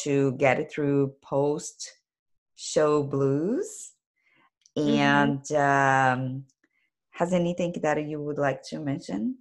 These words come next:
Speaker 1: about this topic, Michelle?
Speaker 2: No, you know, no, not really, Andrea. Only that the, um, the only thing I'd, I'd say, I think, add is that just, um, competing, period,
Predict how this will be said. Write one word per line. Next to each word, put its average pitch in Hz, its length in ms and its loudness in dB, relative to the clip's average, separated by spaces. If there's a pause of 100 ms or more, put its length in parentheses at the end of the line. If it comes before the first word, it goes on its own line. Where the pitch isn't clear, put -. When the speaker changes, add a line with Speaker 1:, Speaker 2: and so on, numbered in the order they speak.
(120)
Speaker 1:
about 202 280 -4
this - 160 -14
topic, 185 440 -10
Michelle? 247 380 -8
Speaker 2:
No, 392 540 4
you 254 180 0
know, 247 240 2
no, 262 460 0 (100)
not 247 220 0
really, 254 180 2
Andrea. 220 360 4
Only 233 240 2
that 220 200 4
the, 202 140 4 (120)
um, 190 460 0 (380)
the 214 100 0
only 233 240 2
thing 226 240 2
I'd, 190 240 0 (220)
I'd 185 260 0
say, 196 320 2
I 190 60 4
think, 196 220 -2
add 180 340 4
is 170 180 -6
that 165 280 4 (1300)
just, 220 800 4
um, 180 480 -2
competing, 202 920 0 (380)
period, 208 800 4